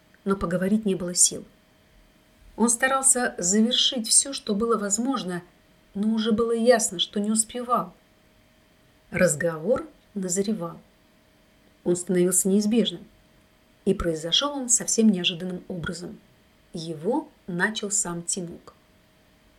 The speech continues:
Ничего необычного не было в той информации, которую Тимук в мягких словах передал другу. Его, Тимука, судьба была такой же, как и Пэка.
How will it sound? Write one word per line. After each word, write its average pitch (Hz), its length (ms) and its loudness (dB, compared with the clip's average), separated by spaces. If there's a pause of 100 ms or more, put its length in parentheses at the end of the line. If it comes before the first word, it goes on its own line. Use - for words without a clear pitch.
(720)
Ничего 277 300 6
необычного 320 520 6
не 294 180 2
было 185 280 8
в 170 80 -4
той 196 200 8
информации, 202 520 2
которую 190 600 0
Тимук 196 600 0
в 175 140 -6
мягких 196 340 -2
словах 208 440 2
передал 170 340 -4
другу. 156 400 -8 (800)
Его, 175 440 4
Тимука, 214 600 0 (340)
судьба 208 360 6
была 240 220 6
такой 240 400 0
же, 269 140 2
как 254 260 -2
и 233 100 -4
Пэка. 202 480 2